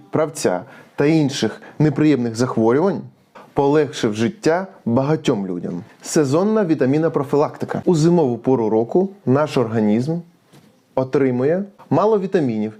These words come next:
через малу кількість сонячних променів і сезонних фруктів та овочей. У зв'язку з цим рекомендується курсом приймати необхідні вітаміни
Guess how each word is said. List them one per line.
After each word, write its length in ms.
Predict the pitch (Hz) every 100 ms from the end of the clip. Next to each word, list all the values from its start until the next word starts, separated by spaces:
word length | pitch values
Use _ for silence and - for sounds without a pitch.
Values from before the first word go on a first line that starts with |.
| - -
через 440 | 151 151 139 - - _ _ _ _ _ -
малу 460 | 143 156 180 143
кількість 680 | 107 156 151 131 202 202 -
сонячних 640 | - 180 160 139 135 123
променів 580 | - 156 135 156 208 208 - - - -
і 300 | 196 190 131
сезонних 480 | - 165 170 131
фруктів 520 | 131 185 196 202 196 - -
та 260 | - 147 147
овочей. 500 | 143 139 139 107 82 - _ -
У 120 | 151
зв'язку 400 | 147 151 - 214
з 140 | -
цим 300 | - 113 110 -
рекомендується 1000 | 131 151 190 190 160 117 90 87 - - - _ _ - -
курсом 420 | 202 165 135 117
приймати 460 | 143 156 147 139
необхідні 480 | 135 151 151 135 127
вітаміни 600 | 131 139 120 104 98 139